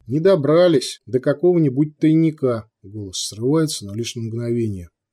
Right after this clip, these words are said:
"Безвариат не мог не оставить записи".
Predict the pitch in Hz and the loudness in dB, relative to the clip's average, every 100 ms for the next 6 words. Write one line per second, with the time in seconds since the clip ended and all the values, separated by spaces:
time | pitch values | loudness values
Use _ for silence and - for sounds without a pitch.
0 | _ _ _ _ 107 139 175 180 185 196 | _ _ _ _ -6 -2 0 4 4 4
1 | 196 202 220 220 202 - 123 123 - - | 4 2 2 4 4 2 -4 -6 -6 -2
2 | 185 180 156 123 143 120 110 - 104 | 0 2 0 -2 -2 -2 -4 -12 -14